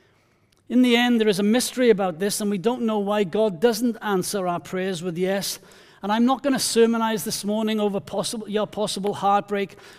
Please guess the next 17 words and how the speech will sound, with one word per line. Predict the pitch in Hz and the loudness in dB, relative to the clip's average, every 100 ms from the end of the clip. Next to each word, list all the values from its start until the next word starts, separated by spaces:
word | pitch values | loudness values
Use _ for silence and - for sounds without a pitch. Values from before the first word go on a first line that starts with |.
| - | -8
and | 202 | 0
I'm | 208 | 2
not | 220 233 | 2 2
gonna | 240 233 | 0 0
use | 226 233 - | 2 0 -2
pain | - 220 226 220 | 0 4 4 2
as | 214 180 | -2 -2
an | 202 | -2
illustration, | 202 190 - 214 208 202 180 | -2 -4 -2 -2 -2 -4 -4
but | 196 | -4
in | 202 | -2
the | 220 226 | 2 4
end, | 226 170 165 147 - - - _ _ - | 2 -2 -8 -12 -20 -20 -20 _ _ -2
God | 208 208 | 0 0
sees, | - - 247 240 233 - - _ _ _ _ | 0 0 0 0 -2 -6 -12 _ _ _ _
God | - 220 208 | 0 2 2
knows, | 220 220 180 185 170 | 2 0 0 -2 -2